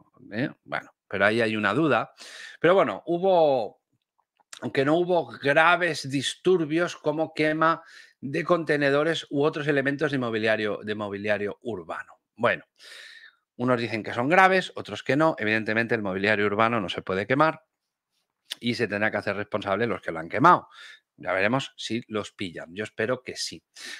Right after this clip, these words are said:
Los agentes cargaron como si se tratara de peligrosos miembros de los C D R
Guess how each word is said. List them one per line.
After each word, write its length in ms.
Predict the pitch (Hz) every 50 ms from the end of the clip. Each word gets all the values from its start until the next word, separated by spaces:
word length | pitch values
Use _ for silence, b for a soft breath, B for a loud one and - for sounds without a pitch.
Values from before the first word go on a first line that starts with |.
| B -
Los 160 | 131 127 160
agentes 480 | 156 - 185 185 180 - 196 190 180 -
cargaron 480 | - 165 156 151 156 160 165 180 175
como 180 | 156 160 135 135
si 140 | - - 131
se 140 | - 131 120
tratara 400 | - 120 120 - 139 151 170 170
de 100 | 160 143
peligrosos 640 | - 131 123 120 117 123 151 156 - - 156 - -
miembros 680 | 147 147 160 175 190 196 185 160 139 127 120 117 110 104
de 100 | 113 107
los 260 | 107 113 107 - _ -
C 220 | - - 165 170
D 80 | 160 143
R 360 | 135 131 135 151 165 156